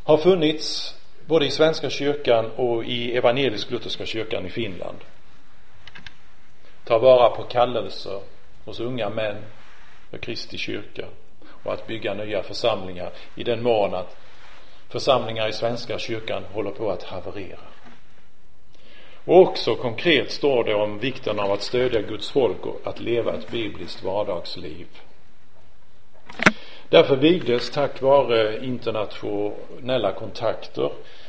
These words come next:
en så kallad motbiskop till de etablerade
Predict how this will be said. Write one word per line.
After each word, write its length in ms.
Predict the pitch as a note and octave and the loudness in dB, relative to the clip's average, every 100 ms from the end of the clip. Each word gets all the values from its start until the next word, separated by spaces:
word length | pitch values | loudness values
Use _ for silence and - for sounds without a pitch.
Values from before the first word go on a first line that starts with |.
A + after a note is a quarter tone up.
| - | -4
en 220 | A#2 A2+ | -2 -2
så 180 | A2 B2 | -2 0
kallad 520 | A2 C#3+ B2 A2 F#2 - B2+ | 6 8 10 8 6 -2 -4
motbiskop 1160 | B2 D3+ - - A2 - - - F#3 - - - - | -2 -2 -4 -6 -6 -6 -4 4 4 4 -4 -8 -6
till 340 | D3 A#2 G2+ | -2 -2 -2
de 220 | A2 A#2 A#2+ | -2 -2 -2
etablerade 800 | A#2+ C3 B2+ D3 G#2 F#2 G2+ | 0 0 2 2 2 2 2